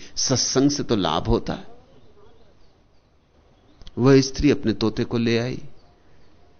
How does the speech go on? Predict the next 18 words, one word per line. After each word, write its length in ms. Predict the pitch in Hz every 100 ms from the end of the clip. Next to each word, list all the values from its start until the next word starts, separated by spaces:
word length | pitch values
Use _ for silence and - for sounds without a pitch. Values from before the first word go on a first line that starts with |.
| -
एक 160 | 147
ही 120 | 147 147
पिंजरे 420 | 143 135 139 139
में 160 | 131
दोनों 260 | 104 104 107
तोतों 340 | 104 107 117
को 120 | 113 104
रख 180 | 113
दिया। 360 | - 117 101 - - - _ _ - - - - - _ _ _ _ _ _ _ _ - _ _ _ _ _ _ _ _ _ _ _ _ _ _ - _ _ -
दो 240 | 131 175
दिन 260 | 220 277 226
बीत 240 | 127 107
गए, 360 | 95 90 71 - - - - - - -
पादरी 340 | 110 104 147
भी 140 | 214
थोड़ा 340 | 220 139 95 87
हैरान 380 | 104 71 78 87
हुआ। 480 | 98 - - -